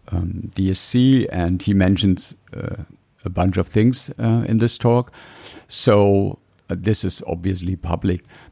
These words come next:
Um, but if I think again about Linux, um, what about Linux in guest configuration? It's not limited. The technology is not limited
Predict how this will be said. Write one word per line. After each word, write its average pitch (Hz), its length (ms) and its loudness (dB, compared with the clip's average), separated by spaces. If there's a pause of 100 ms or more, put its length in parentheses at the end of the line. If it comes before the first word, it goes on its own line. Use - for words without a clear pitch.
(200)
Um, 101 480 4
but 101 420 2 (800)
if 107 160 0
I 104 220 6
think 117 320 0
again 104 400 0
about 95 580 -2 (440)
Linux, 110 680 -2 (140)
um, 107 480 -2 (540)
what 101 240 0
about 120 300 2
Linux 139 360 4
in 101 120 -2
guest 92 260 -2
configuration? 87 720 -4
It's 135 200 -4
not 131 240 2
limited. 127 500 4
The 95 100 0
technology 107 600 2
is - 140 -4
not 95 140 2
limited 104 640 0